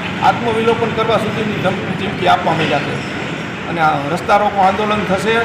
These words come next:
તો ખૂબ મોટી નુકસાની થશે. એટલે એટલા માટે તંત્રએ આ વહેલી તકે જાગે અને આ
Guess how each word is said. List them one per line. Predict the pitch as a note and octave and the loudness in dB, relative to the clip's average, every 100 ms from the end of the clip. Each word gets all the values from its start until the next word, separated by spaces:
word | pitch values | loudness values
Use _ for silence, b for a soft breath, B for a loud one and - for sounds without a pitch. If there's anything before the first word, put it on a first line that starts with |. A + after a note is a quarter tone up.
| - - - | -2 -6 -2
તો | F3+ F#3+ F3 F3 | 2 4 4 2
ખૂબ | G3 G3+ G3 F3+ D#3 D3+ C3+ | 0 0 2 2 2 -2 -2
મોટી | F3 A3+ | -4 -2
નુકસાની | G3 G3 A#3+ A#3 | -4 0 0 2
થશે. | E3+ D3+ | 0 -4
એટલે | C#3+ C#3 - - - D#3+ D3+ | -6 -8 -10 -10 -10 -6 -4
એટલા | F3+ G3+ | 2 2
માટે | G3 G3 G#3 G#3+ G#3+ - - | 2 2 2 2 0 -4 -4
તંત્રએ | F3+ F#3+ G#3+ G#3+ G3+ | -2 -4 -2 0 2
આ | |
વહેલી | F3 F#3+ G#3 | 2 0 0
તકે | G3+ G#3 F#3+ | -2 -2 0
જાગે | E3+ F#3+ A3 | 0 2 2
અને | A3+ F3+ E3+ | 2 0 0
આ | E3+ | 0